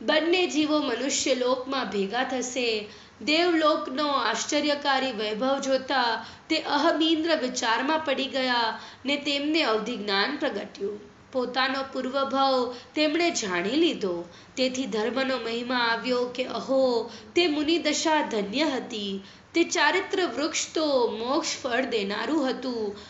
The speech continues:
પણ મારી વિતરાગ ચારિત્ર દશા પૂરી ન થઈ અને થોડોક રાગ બાકી રહી ગયો,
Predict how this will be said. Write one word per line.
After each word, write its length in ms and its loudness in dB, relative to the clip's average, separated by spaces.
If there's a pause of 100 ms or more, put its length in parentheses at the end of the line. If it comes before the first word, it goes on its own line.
(100)
પણ 260 4
મારી 380 4
વિતરાગ 560 2
ચારિત્ર 480 0
દશા 380 0
પૂરી 360 -4
ન 220 -4
થઈ 340 0 (400)
અને 280 0
થોડોક 500 0
રાગ 380 4
બાકી 380 0
રહી 220 2
ગયો, 380 4